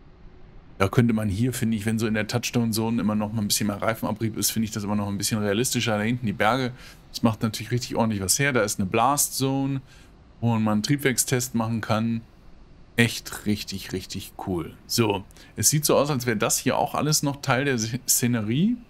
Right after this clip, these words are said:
Das war, habe ich vorhin nicht so detailliert wahrgenommen. Nee, das ist definitiv nachbearbeitet. Weiß nicht genau, was das hier ist.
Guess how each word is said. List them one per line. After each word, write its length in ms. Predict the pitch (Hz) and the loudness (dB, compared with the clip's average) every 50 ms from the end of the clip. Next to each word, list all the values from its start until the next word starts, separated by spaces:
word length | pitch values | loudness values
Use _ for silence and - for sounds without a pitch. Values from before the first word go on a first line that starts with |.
| - - - - - - - - - - - - - - - - - - - - - - - - - - - - - - - - - _ - - - - _ - | -20 -20 -20 -20 -20 -20 -20 -20 -20 -20 -20 -20 -20 -20 -20 -20 -20 -20 -20 -20 -20 -20 -20 -20 -20 -20 -20 -20 -20 -20 -20 -20 -20 _ -20 -20 -20 -20 _ -6
Das 140 | - - - | -4 -2 0
war, 280 | 110 101 113 117 117 | 2 2 2 2 2
habe 140 | 113 113 110 | 0 -2 -4
ich 100 | 123 - | -6 -2
vorhin 320 | - 127 120 127 131 127 120 | 0 0 2 2 0 0 -2
nicht 200 | 127 - - - | 0 -2 -2 0
so 140 | - 107 | 0 0
detailliert 480 | 98 101 101 - 98 95 98 98 95 92 | 2 0 0 0 0 0 0 -2 0 -2
wahrgenommen. 400 | 95 98 101 107 104 101 101 98 | -2 0 0 0 0 -2 -2 0
Nee, 140 | 95 101 95 | 0 -2 -2
das 180 | - - - | -2 -4 -4
ist 140 | 101 - - | -6 -4 -4
definitiv 480 | 104 98 104 104 101 95 - 101 101 - | -4 -2 -2 -4 -4 -4 -6 -10 -8 -2
nachbearbeitet. 840 | 92 90 101 110 - 107 82 85 90 92 90 95 - 104 107 - - - - - - - - - - - - - - - - - | 0 0 0 0 -2 -6 -6 -6 -8 -8 -8 -8 -6 -8 -8 -8 -12 -20 -20 -20 -20 -20 -20 -20 -20 -20 -20 -20 -20 -20 -20 -4
Weiß 260 | - 95 101 101 - | 0 0 0 2 2
nicht 200 | - 113 104 - | 0 -2 -2 -2
genau, 320 | - 110 104 101 104 107 98 | -4 -2 0 0 0 -2 -2
was 160 | 107 107 - | -2 -2 -2
das 180 | - 110 - - | -2 -2 -2 0
hier 160 | - 113 82 | 0 0 2
ist. 400 | 80 107 156 - - - - | 2 0 0 0 -2 -4 -6